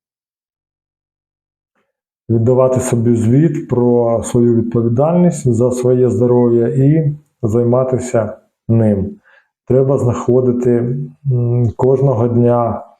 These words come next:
кожної хвилини знаходити якусь радість, навіть якщо її не так багато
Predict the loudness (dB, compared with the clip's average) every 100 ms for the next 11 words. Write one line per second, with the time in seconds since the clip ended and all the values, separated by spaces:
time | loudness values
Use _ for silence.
0 | _ _ _ _ _ _ -4 0 0 0
1 | 0 2 2 2 0 -2 -2 0 0 0
2 | -2 -2 -2 -2 0 0 0 -2 -2 -2
3 | -2 -2 -4 -2 0 0 -2 -4 -6 -2
4 | 2 2 2 2 2 0 -4 -16 -20 _
5 | -4 -2 0 -2 -2 -2 -2 -2 -2 -4
6 | -4